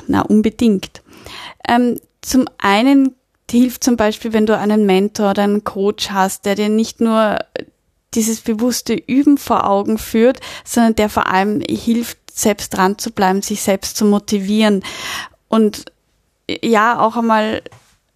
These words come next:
über diese Schmerzgrenzen hinauszugehen, weil letztlich ist Können oder wirkliches Expertenwissen dort, wo deine Komfortzone aufhört. Das heißt, du musst immer wieder dich selber auch drängen, dich selber dazu bringen,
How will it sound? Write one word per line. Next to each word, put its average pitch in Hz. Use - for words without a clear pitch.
über 269
diese 247
Schmerzgrenzen 214
hinauszugehen, 202
weil 196
letztlich 196
ist -
Können 226
oder 214
wirkliches 233
Expertenwissen 226
dort, 208
wo 226
deine 220
Komfortzone 226
aufhört. 196
Das -
heißt, 208
du 220
musst 226
immer 262
wieder 240
dich 233
selber 214
auch -
drängen, 214
dich 214
selber 214
dazu 220
bringen, 226